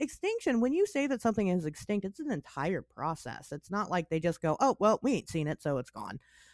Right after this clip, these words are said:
Um, you know, it's, it's a whole process to prove that something is extinct or is not. Um, and even then, um, animals can get classified as,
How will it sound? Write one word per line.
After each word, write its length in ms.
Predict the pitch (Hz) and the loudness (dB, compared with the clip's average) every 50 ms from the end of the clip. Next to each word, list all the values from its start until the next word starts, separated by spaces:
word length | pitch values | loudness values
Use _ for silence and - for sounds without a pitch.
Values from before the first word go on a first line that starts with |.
| _ _ - | _ _ -4
Um, 380 | 151 156 156 151 143 147 147 139 - - | -2 0 0 0 0 -2 -4 -6 -4 -2
you 120 | 202 175 | 0 2
know, 140 | 165 156 160 | 2 2 0
it's, 160 | 175 - - | 0 -2 -4
it's 140 | - 190 - 139 | -6 -6 -6 -6
a 40 | |
whole 300 | 135 - - 220 233 254 | -10 -6 -2 0 0 0
process 600 | 247 - - 208 214 214 - - 190 175 170 - - | 0 -2 -2 -2 -2 -2 -2 -2 -2 -2 -2 -4 -6
to 120 | - 160 | -10 -10
prove 380 | 151 _ - - 190 190 185 - | -10 _ -4 -2 -2 0 0 -2
that 140 | - 160 151 - | -4 -4 -4 -4
something 260 | 185 180 - 170 170 | -6 -6 -4 -2 -2
is 140 | 165 156 156 | -2 -4 -4
extinct 420 | 160 151 - - 160 160 160 - | -8 -10 -10 -6 -6 -4 -4 -6
or 80 | 147 - | -6 -8
is 180 | - 151 147 | -8 -10 -8
not. 280 | - 139 104 67 - - - - _ - | -8 -10 -10 -10 -12 -16 -20 -20 _ -12
Um, 300 | 156 151 143 139 135 - | -8 -8 -6 -6 -6 -4
and 80 | - 320 | -2 0
even 280 | 403 415 302 262 214 202 | 0 2 2 2 2 4
then, 420 | 202 196 185 175 165 160 160 147 - _ _ _ _ _ _ - | 4 4 4 4 2 2 0 -2 -6 _ _ _ _ _ _ -4
um, 260 | 175 170 165 160 160 151 | -2 0 2 0 0 0
animals 320 | 175 196 196 202 190 180 | 0 0 2 2 0 0
can 140 | - - 185 | 0 0 2
get 120 | 180 151 - | 2 2 0
classified 480 | - 165 160 - - 180 - 170 165 | 0 -2 -2 -2 -4 -4 -4 -2 -2
as, 160 | 160 156 151 | 0 -2 -2